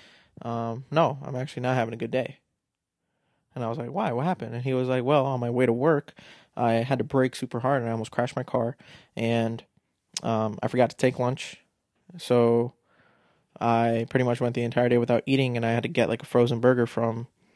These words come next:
the freezer, warmed it up real good, and had that. So, um, work's been crazy." He was, he said that. He said, like, "Work's been crazy, so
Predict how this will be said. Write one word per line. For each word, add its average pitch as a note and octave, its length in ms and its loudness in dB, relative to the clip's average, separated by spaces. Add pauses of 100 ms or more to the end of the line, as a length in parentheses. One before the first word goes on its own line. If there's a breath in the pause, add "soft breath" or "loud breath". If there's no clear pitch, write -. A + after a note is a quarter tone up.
(500 soft breath)
the C3 60 -6
freezer, B2 580 2
warmed A#2+ 260 -2
it A#2 80 2
up A#2 140 0
real A#2+ 140 0
good, A#2+ 220 2
and A#2+ 160 -4 (100)
had A#2 260 -2
that. B2 300 0 (180)
So, A#2+ 420 2 (960 soft breath)
um, A#2 280 -4
work's B2 280 2
been A#2+ 400 -2
crazy." B2+ 720 2
He C3 160 -4
was, B2+ 240 -2 (100)
he C3 160 0
said B2+ 220 2
that. C#3 160 0
He B2 100 -2
said, B2 140 -6
like, A#2 120 -6
"Work's A#2+ 240 -4
been A#2+ 160 -8
crazy, B2 380 -4
so A#2 380 -4